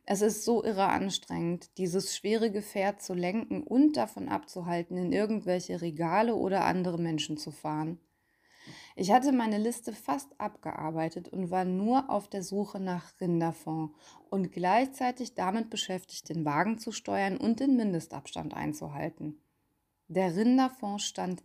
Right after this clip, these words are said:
immer im Feinkostregal, da war er aber nicht. Beim Tiefkühlfisch stand Fischfond, aber Rinderfond war weit und breit nicht zu sehen.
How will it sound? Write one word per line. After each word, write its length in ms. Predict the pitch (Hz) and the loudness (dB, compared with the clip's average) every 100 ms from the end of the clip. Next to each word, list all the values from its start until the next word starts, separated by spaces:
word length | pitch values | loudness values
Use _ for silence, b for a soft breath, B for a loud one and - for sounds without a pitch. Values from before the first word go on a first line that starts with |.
| _ | _
immer 380 | 226 240 247 - | 0 2 2 0
im 100 | 214 | -4
Feinkostregal, 1300 | - 180 185 - 156 147 - 165 139 160 151 147 147 _ | -4 -4 -4 -6 -8 -10 -12 -14 -8 -4 -4 -6 -10 _
da 200 | 160 156 | -4 -2
war 220 | 165 156 147 | 0 0 0
er 180 | - | -4
aber 220 | 147 151 147 | -6 -6 -4
nicht. 440 | 143 135 - - _ B B B B B | -4 -6 -12 -18 _ B B B B B
Beim 180 | 180 175 | 0 0
Tiefkühlfisch 920 | - 269 277 - 269 262 277 269 269 B B - | 4 2 2 0 0 2 -2 -2 -6 B B -16
stand 340 | - 214 220 | -2 0 0
Fischfond, 840 | - 285 269 - - 151 151 143 - _ _ b b b b | -2 -2 0 -4 -6 -6 -4 -6 -10 _ _ b b b b
aber 340 | 190 190 180 | 2 4 4
Rinderfond 680 | 240 277 294 269 - 220 202 | 4 4 4 0 0 -2 0
war 220 | 175 156 151 | -2 -4 -4
weit 280 | 185 226 - | -2 -4 -6
und 200 | 247 - | -8 -6
breit 380 | 160 156 151 | -6 -6 -6
nicht 200 | 165 160 | -10 -10
zu 140 | - 180 | -10 -8
sehen. 480 | 160 143 139 147 | -4 -2 -2 -4